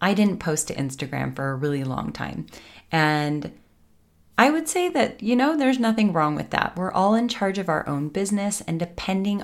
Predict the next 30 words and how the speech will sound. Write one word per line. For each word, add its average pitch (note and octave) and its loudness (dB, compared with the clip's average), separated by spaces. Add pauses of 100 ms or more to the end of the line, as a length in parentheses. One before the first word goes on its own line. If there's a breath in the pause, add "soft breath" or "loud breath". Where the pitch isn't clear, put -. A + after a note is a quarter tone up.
on D#3+ 0
how D3+ -2
you E3+ -2
run G#3 2
your G#3+ 0
business A#3+ -2 (260 loud breath)
and E3 -4
how E3 4
important D#3+ -4 (240)
Instagram D#3 -2
is C#3 -6
to - -8
your G#3 -2
business, A#3+ -4 (380 loud breath)
that's F3 2
gonna F#3 0
be D#3+ 0
up - -6
to - -10
each C#3+ -6
one C#3+ -2
of C#3 -6
us D3 -6
individually. C#3+ -6
But D3 -8
for F3 -4
me, F3+ 0 (420 loud breath)
um, D#3 0 (400)
I F3 4
think D3 -4